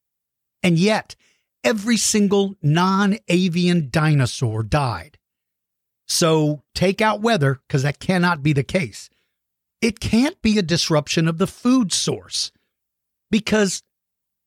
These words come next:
other animals survive perfectly fine.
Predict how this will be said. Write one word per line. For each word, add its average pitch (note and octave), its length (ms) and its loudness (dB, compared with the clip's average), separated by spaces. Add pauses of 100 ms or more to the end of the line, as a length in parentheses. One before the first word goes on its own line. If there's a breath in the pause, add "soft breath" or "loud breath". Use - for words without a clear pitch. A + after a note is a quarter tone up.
(260)
other A#3+ 300 0
animals A#3+ 400 2
survive F3 560 0
perfectly F#3+ 460 -2
fine. G#3+ 520 -4